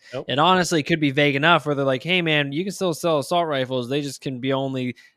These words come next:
Speaker 2: in this way, but you can still
Speaker 1: Right.
Speaker 2: sell 'em," you know, like, there could be that classic little loophole.
Speaker 1: Right, and then he doesn't know if he should order more stock or
Speaker 2: <sighs>
Speaker 1: what. So he's
Speaker 2: Dude.
Speaker 1: gonna lose money no matter what,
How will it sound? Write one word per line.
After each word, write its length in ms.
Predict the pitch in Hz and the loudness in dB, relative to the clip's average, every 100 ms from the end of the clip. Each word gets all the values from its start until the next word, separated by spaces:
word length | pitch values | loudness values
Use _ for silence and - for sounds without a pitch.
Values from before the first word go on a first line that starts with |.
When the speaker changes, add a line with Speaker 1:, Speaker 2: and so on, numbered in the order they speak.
| _ - | _ -2
Speaker 2:
in 260 | 156 139 | 0 2
this 280 | 143 139 - | 0 0 -4
way, 460 | 127 131 120 - - | -6 -4 -6 -10 -12
but 80 | 151 | -10
you 160 | 220 | -10
can 140 | 285 302 | -10 -8
still 140 | 233 254 | -4 -4
Speaker 1:
Right. 80 | 190 | -4
Speaker 2:
sell 360 | 285 285 147 | -8 -6 -6
'em," 200 | 120 123 | -6 -8
you 120 | 127 | -8
know, 160 | 123 120 | -6 -6
like, 140 | 123 - | -8 -12
there 80 | |
could 180 | - 139 | -10 -8
be 120 | 123 | -6
that 200 | 120 113 _ | -6 -6 _
classic 400 | - 127 120 - | -6 -6 -6 -12
little 200 | 131 120 | -14 -12
loophole. 420 | 120 131 113 107 _ _ _ _ _ - 131 | -10 -10 -10 -12 _ _ _ _ _ -14 -2
Speaker 1:
Right, 220 | 139 151 | 0 0
and 100 | 135 | -6
then 80 | 135 | -8
he 100 | 131 | -4
doesn't 200 | 151 135 | -4 -4
know 140 | 143 127 | -4 -4
if 80 | |
he 80 | 139 | -8
should 160 | 120 123 | -12 -8
order 200 | 120 113 | -8 -8
more 200 | 107 104 | -12 -12
stock 720 | - - 156 165 156 156 - _ _ _ _ _ _ _ - | -10 -6 -4 -2 -4 -6 -18 _ _ _ _ _ _ _ -8
or 80 | 123 | -6
Speaker 2:
<sighs> 140 | 107 | -6
Speaker 1:
what. 340 | 117 131 120 - | -4 -6 -6 -10
So 160 | 120 | -10
he's 100 | 139 | -8
Speaker 2:
Dude. 100 | 156 | -6
Speaker 1:
gonna 100 | 151 | -6
lose 160 | 139 147 | -6 -6
money 260 | 143 135 127 | -4 -4 -6
no 240 | 123 135 | -6 -6
matter 260 | 131 123 113 | -4 -4 -6
what, 480 | 110 123 104 - | -8 -10 -10 -18